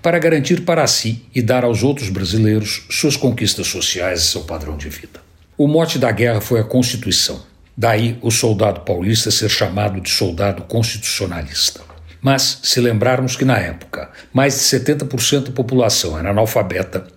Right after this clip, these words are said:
e que mesmo hoje o brasileiro médio dificilmente entenderá o que está escrito na Constituição, fica fácil perceber na sua invocação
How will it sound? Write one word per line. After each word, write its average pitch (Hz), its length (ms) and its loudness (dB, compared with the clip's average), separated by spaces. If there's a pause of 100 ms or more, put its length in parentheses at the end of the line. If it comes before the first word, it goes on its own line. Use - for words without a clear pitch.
(120)
e 147 100 2
que 147 180 0
mesmo 139 440 4
hoje 90 180 2
o 85 60 -6
brasileiro 98 500 2
médio 95 400 0 (260)
dificilmente 143 880 2
entenderá 104 540 2
o 85 80 -4
que - 80 -8
está - 180 0
escrito 85 460 -2
na 78 100 -6
Constituição, 123 840 0 (180)
fica 190 320 0
fácil 120 360 0
perceber 113 640 2
na 104 120 0
sua - 180 -6
invocação 123 680 0